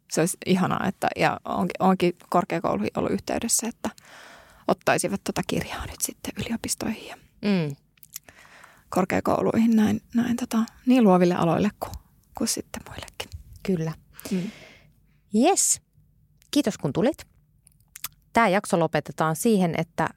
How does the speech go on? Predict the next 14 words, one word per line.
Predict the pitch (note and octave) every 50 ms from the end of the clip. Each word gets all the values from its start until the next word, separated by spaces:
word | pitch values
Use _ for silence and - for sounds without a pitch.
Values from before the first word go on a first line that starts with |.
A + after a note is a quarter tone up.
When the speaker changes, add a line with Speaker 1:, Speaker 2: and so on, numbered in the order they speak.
| _ _ -
Speaker 2:
saat | - - - F#3 E3+ E3 - -
kertoa | - G3 F#3+ E3+ E3 - - D#3 C#3+ - -
oman | F3+ F3+ F3 E3+ D3+ C#3+ - - _
lempisitaattisi | - E3+ E3+ F3+ F3 D3 C3+ D3+ C3 - C#3+ C#3+ - C3 - D#3 - - D#3 - - F3+ -
kirjasta. | - A#3 A3+ - - - - - - - - - _ _ _ _ _ _ _ _ _ _ _ _ - - -
Speaker 1:
Kiitos, | - B3 A3 - F3 - - -
oli | F3+ F3
tosi | - - - - -
kiva | - - - -
olla. | - F#3 F3 - - A3 - - - - - _ _ _ _ - - -
Ja | F3+ F#3 -
ihan | - G#3 G3 G3 F#3
mahtavaa, | E3+ F3 - - - - - - - -
että | A#3+ - _ -